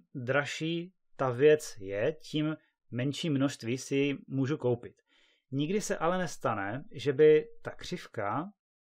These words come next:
protla tu osu x a šla do záporných hodnot. Není totiž možné, aby bod té funkce měl nulovou y-novou hodnotu, protože ať už bych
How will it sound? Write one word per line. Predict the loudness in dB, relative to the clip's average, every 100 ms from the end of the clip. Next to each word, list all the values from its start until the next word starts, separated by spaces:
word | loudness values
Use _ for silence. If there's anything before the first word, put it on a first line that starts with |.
| _ _ _ _ _ _ _ _
protla | -4 0 0 0
tu | -2
osu | -6 -8 -6 -8 -6
x | -6 -6 -12
a |
šla | -4 -2
do | 0
záporných | 0 0 -2 0 -2
hodnot. | -4 -8 -10 -16 _ _ -20 -20 -20 -20 -20 -20 _ _ -4
Není | -2 -2
totiž | -2 -2
možné, | 0 0 -2 -2 -2 -4
aby | 0 2
bod | 2 2 0 0 -10 _
té | -2
funkce | -2 -2 -4 -4 -4
měl | -2 0
nulovou | 0 2 2 2 0
y-novou | -2 -6 0 2 4 4
hodnotu, | 4 2 0 -4 -20 _ _ _ _
protože | -6 -2 -2 2 2 2 _ _ -2
ať | -2 -2
už | -6
bych | -4 -4 -4